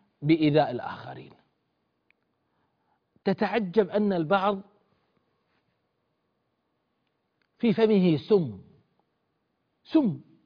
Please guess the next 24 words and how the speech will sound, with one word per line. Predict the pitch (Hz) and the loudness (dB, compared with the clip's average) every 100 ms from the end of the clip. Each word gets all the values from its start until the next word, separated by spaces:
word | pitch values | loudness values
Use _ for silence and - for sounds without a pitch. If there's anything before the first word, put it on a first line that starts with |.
| _ _ _ _ _ _ _ _ _ _ _ _ - | _ _ _ _ _ _ _ _ _ _ _ _ -4
أعوذ | 202 302 240 | 0 2 2
بالله، | 190 190 165 | 0 0 -2
ثعبان | - 233 196 254 277 277 269 247 - - | 2 0 4 4 6 6 2 -6 -14 -2
في | 214 | 2
هيئة | 220 214 190 180 | 2 2 -2 -2
إنسان، | 160 147 151 117 - _ _ _ _ _ _ _ _ | -4 -2 -4 -4 -10 _ _ _ _ _ _ _ _
ثعبان | - 233 190 226 208 233 240 - _ _ | 2 2 4 4 6 4 2 -10 _ _
في | - 220 | 2 4
هيئة | 269 202 175 196 170 | 4 0 -8 -6 -4
إنسان، | 160 - 160 _ _ _ _ _ _ _ _ _ | -4 -6 -10 _ _ _ _ _ _ _ _ _
سرعان | - 254 208 269 254 233 | 0 0 4 4 4 2
ما | 233 233 | 2 4
ي-، | 220 220 - | 4 4 0
ما | 175 170 226 254 | -6 0 4 4
ينقض | 233 202 - 285 254 - | 4 2 2 0 0 -4
على | - 185 175 | -4 -4 -4
كل | - 285 | -4 -2
موضوع | 196 180 170 147 - | 0 0 -2 -8 -10
وعلى | 127 190 208 | -2 -2 -2
كل | - 254 | -4 -4
قضية | 220 185 180 214 160 120 - - - | -2 -2 -2 -4 -6 -8 -18 -20 -10
وعلى | 165 165 214 190 | -2 2 2 2
كل | - 247 | 2 2
مشكلة. | 214 254 - 160 135 | 2 0 -6 -18 -18